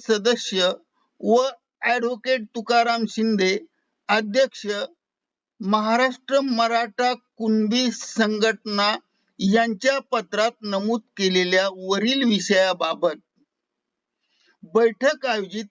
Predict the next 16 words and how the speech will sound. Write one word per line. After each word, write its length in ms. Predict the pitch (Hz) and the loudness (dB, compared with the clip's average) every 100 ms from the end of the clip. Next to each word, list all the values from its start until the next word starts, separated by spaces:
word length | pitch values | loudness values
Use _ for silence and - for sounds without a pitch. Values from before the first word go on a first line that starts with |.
| - | -8
करण्याची 840 | 190 175 170 175 170 - 190 196 - _ _ _ _ _ _ _ _ _ - | -4 -2 0 -2 -2 -6 -6 -6 -12 _ _ _ _ _ _ _ _ _ -4
विनंती 560 | 180 220 220 208 220 | 2 2 2 -2 -2
माननीय 560 | 220 185 180 208 233 233 | 2 2 0 -2 0 0
मुख्यमंत्री 1040 | 214 208 - 226 233 196 185 175 180 196 202 | 0 -2 -2 0 2 0 -2 -4 -6 -6 -4
सचिवालयाकडे 1040 | 170 160 180 175 175 165 165 165 180 208 - | -4 -4 0 2 2 0 -4 -2 2 0 0
प्राप्त 360 | 160 160 - 190 | -4 -4 -4 -8
झाली 420 | 160 139 139 147 | -6 -6 -4 -2
आहे. 260 | 143 131 - _ _ _ _ - _ _ _ _ _ _ _ | -2 -2 -6 _ _ _ _ -20 _ _ _ _ _ _ _
त्यानुसार, 880 | 240 254 311 311 302 247 214 190 185 - _ _ _ _ _ _ _ - | -2 0 -2 -4 -6 -4 2 4 2 0 _ _ _ _ _ _ _ -2
त्या 160 | 262 254 240 | -2 -2 -6
अनुषंगाने 720 | 285 302 269 247 214 196 233 | -6 -4 -4 -2 0 0 0
माननीय 600 | 226 220 269 294 294 294 | 0 0 0 -2 0 0
मुख्यमंत्री 800 | 277 277 - 269 269 233 - 233 | 0 -2 -2 0 2 0 0 0
महोदयाने 760 | 240 214 247 247 233 208 196 220 - 240 | 4 4 4 4 2 0 -4 -8 -6 -2
तत्काळ 500 | 226 - - 269 294 | -2 -4 -2 2 2
आयोजित 760 | 254 226 208 180 220 226 - | 2 0 -4 -8 -10 -10 0